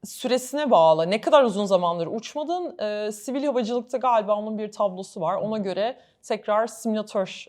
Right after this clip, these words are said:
eğitimi planlanılıyor. Ve ne kadar uçmadığına göre ona göre, e, simülatör session oturumları artıyor. Yani hani kısa bir süre uçmadıysan bir iki tane ile tekrar lisansını alabilirken birkaç sene uçmadıysan o artıyor tabii ki. Simülatör bizim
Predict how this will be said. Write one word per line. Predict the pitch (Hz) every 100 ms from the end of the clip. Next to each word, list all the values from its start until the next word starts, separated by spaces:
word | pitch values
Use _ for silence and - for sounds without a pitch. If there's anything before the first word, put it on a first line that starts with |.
| -
eğitimi | 180 175 185 165 160
planlanılıyor. | - 170 160 160 196 240 294 311 320 233
Ve | 233
ne | 247
kadar | 226
uçmadığına | 190 190 190 165 160 165
göre | 196 277
ona | 226 226
göre, | 175 190 233 - - _
e, | 190 185 185
simülatör | - 196 196 240 240 - -
session | - 208 - 190 170 _ 220 - 233
oturumları | 214 202 - 202 196 247 - - _
artıyor. | 220 196 - 139 131
Yani | 170 151
hani | 151 147 147 -
kısa | 143 - 262
bir |
süre | 233 214
uçmadıysan | 190 190 185 175 180 233 233 220
bir | 220
iki | 214
tane | 220 202 185 185
ile | 185 185 185
tekrar | - 190 185 180
lisansını | 185 180 190 185 208
alabilirken | 180 180 156 160 - 233 - -
birkaç | - 220 208
sene | - 180
uçmadıysan | 156 - 147 147 - 220
o | 196
artıyor | 175 170 - 131
tabii | - 127
ki. | - -
Simülatör | - - 247 262 269 370 370 247
bizim | 214 254 339 302